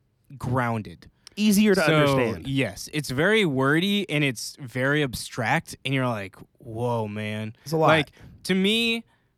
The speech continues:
Speaker 1: Morrison is the acid trip. Alan Moore is the taking the shrooms.
Speaker 2: <laughs>
Speaker 1: Where the acid is like
Speaker 2: This is coming from two
Speaker 1: like,
Speaker 2: people who don't do drugs, by
Speaker 1: this
Speaker 2: the
Speaker 1: is
Speaker 2: way.
Speaker 1: true.
Speaker 2: But, but we're,
Speaker 1: So
Speaker 2: it's our
Speaker 1: I'm going
Speaker 2: interpretation.
Speaker 1: off of what pop culture
Speaker 2: <laughs>
Speaker 1: has shown me of drugs.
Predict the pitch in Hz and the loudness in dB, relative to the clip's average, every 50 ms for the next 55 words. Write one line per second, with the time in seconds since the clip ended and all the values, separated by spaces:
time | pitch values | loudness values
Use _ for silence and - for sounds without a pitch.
0 | _ - 151 156 160 160 165 185 190 190 - - 190 185 180 175 175 - 156 151 | _ -6 -2 0 2 4 4 4 2 2 0 0 0 0 0 0 -2 0 0 0
1 | 135 110 110 113 123 120 120 127 143 156 156 - 180 165 156 - - 180 190 190 | -2 -2 -4 -4 -2 0 0 0 0 0 0 -2 -8 -8 -8 -6 -4 -4 -4 -4
2 | - - - _ _ _ _ _ _ _ _ _ _ _ _ _ _ _ _ _ | -8 -14 -18 _ _ _ _ _ _ _ _ _ _ _ _ _ _ _ _ _
3 | _ _ _ _ _ _ _ _ _ _ _ _ _ _ _ _ _ _ _ _ | _ _ _ _ _ _ _ _ _ _ _ _ _ _ _ _ _ _ _ _
4 | - 143 156 170 175 175 170 165 160 151 156 156 151 147 143 143 143 123 131 143 | -2 0 2 2 2 2 0 0 0 2 2 2 2 4 2 2 0 0 -2 -2
5 | 131 120 110 104 107 - 123 120 117 110 110 110 - _ _ _ _ _ - - | -2 -2 -4 -8 -8 -6 -6 -4 -4 -4 -6 -8 -10 _ _ _ _ _ -8 -4
6 | 160 160 156 - 156 147 143 139 135 127 117 113 - _ _ _ _ _ - 135 | -2 -2 -2 -2 -2 -4 -2 -2 -4 -4 -6 -8 -12 _ _ _ _ _ -12 -10
7 | 120 - - - 131 117 113 104 92 98 120 - - - - - - _ _ _ | -10 -8 -8 -6 -4 -4 -4 -4 -6 -8 -14 -16 -16 -16 -16 -18 -20 _ _ _
8 | - - - - - 233 - - 233 - - 247 226 - - 247 220 - 151 160 | -18 -16 -8 -2 -2 -2 0 0 -2 -2 0 -2 -2 -2 0 -2 -2 2 2 2
9 | 165 160 151 151 151 156 180 202 208 208 - 196 180 160 139 120 143 139 139 135 | 2 4 2 2 2 2 4 4 2 2 2 2 2 2 0 0 -2 0 0 2
10 | 131 123 117 110 107 101 - - 190 165 220 214 - - 226 214 208 208 202 190 | 2 0 0 -2 -4 -4 -2 -2 0 2 2 2 2 2 2 2 2 2 0 0
11 | 202 202 143 139 135 131 127 - 190 165 185 190 170 170 160 147 151 151 143 143 | -2 0 2 2 4 4 4 4 2 2 2 2 2 2 2 2 0 -2 -2 -2
12 | 139 135 127 131 131 127 127 120 - 127 123 120 123 123 123 120 220 - - 190 | -2 -2 0 0 0 0 0 0 0 0 0 2 2 0 0 2 2 2 2 2
13 | 196 196 180 196 185 170 160 147 143 208 - - 202 190 190 180 165 185 208 202 | 0 0 2 2 2 2 2 2 2 2 2 2 2 2 2 4 4 2 4 4
14 | - 214 233 233 240 240 226 226 226 220 208 202 202 202 185 160 190 196 180 247 | 4 6 6 6 6 6 6 4 4 2 0 0 0 0 0 2 2 4 4 4
15 | - - - 185 175 - 262 180 175 165 151 - - - 160 151 151 151 151 147 | 4 4 4 4 4 4 2 4 4 2 0 0 0 2 4 4 4 4 2 2
16 | 147 143 139 123 117 131 131 123 120 123 131 131 - | 2 2 0 0 0 2 2 2 2 0 -2 -4 -8